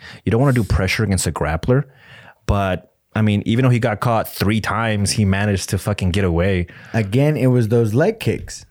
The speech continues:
Speaker 2: That was his demise. He
Speaker 1: Mm-hmm.
Speaker 2: never checked him. He kept just taking him. And that is his issue with Brian. Like, Brian gets, he'll get hit, and it's like, I don't know if he falls in love with it or it just doesn't hurt him. Y se queda ahí. There's nothing. And I'm
Speaker 1: You
Speaker 2: like, "Fuck, dude."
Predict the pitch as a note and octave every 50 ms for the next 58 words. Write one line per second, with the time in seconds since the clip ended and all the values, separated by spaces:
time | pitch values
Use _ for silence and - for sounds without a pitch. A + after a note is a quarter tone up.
0 | _ _ _ - - - - - A2+ A#2 A#2+ B2 C3 B2 A#2+ B2+ A#2 G#2+ A2 A2+
1 | A2+ A#2+ D3 F3 F3 B2+ G#2 F#2+ G#2 G2+ G2+ F#2+ - B2+ D#3 C#3+ - - C#3+ C3+
2 | C#3 - C3+ B2+ A#2+ A2 G#2+ G2 G2 - C#3 C3+ B2+ B2 A#2+ A2 G2 - - -
3 | C3 B2+ A#2+ - A2 F#2 D#2 - - G#2 A2 B2+ D3+ F3+ F#3+ G#3+ G#3+ A3+ A3 F3+
4 | C#3 C3 E3+ A3+ B3+ - - C4 G#3+ C3 G2 E2 - - G#2 A2 B2+ B2+ A#2+ G#2
5 | A2 B2 D3 D#3+ A3 B3+ A#3+ C3+ F#2+ F#2+ F#2 _ _ _ - - - - _ _
6 | - B2 C3+ C3+ A#2 G#2+ D#3 F#3 A#3+ C#4+ C#4+ B3+ A3+ F3 C3+ - - _ _ -
7 | C3+ A2+ E3 A3 B3 A3 D4+ C4+ E3+ B2+ - D#3 A#3 C4+ C#4+ A#3+ - E3 F#3+ F#3+
8 | G3+ G3 - A#3 A3 A3 - F3+ G#3 A#3 C4 C4 A#3 F3+ F#3+ F3 C#3+ - F3+ E3
9 | E3 D#3+ C3 C3 A#2 A2+ G2+ G2+ A2+ B2 C3+ E3 D#3 D#3+ F3+ F3 C#3 D#3 D#3+ D#3+
10 | D#3 F#3 - - - F#3 E3+ D#3+ A2 F#2 G2+ A#2+ D#3+ F3 C#3 A2 G#2+ G#2 - _
11 | - - - - _ - E3+ E3 - - F3+ F3 - - G#3+ G3+ G3+ G#3 G3+ G#3
12 | B3+ C4 A3+ - _ _ _ _ _ _ _ _ - F#3 F#3+ F3+ G3 G#3 B3 C4
13 | B3 - - F3+ F3 _ _ _ - - - - F3 G#3 G3+ G3+ F3 C3+ - -
14 | - - B3 C#4 C#4 G3+ E3 C#3+ F3+ G#3 A#3 C4+ D4+ B3